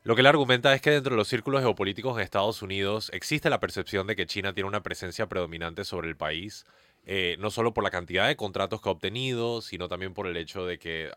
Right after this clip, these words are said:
ha recibido, eh, la autorización para construir un puente sobre el canal.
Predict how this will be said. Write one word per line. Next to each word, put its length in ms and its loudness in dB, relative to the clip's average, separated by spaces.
ha 100 -6
recibido, 760 -2
eh, 360 -8
la 80 -6
autorización 480 -8
para 160 -2
construir 420 -6
un 140 -12
puente 320 -2
sobre 220 -4
el 80 -8
canal. 500 -4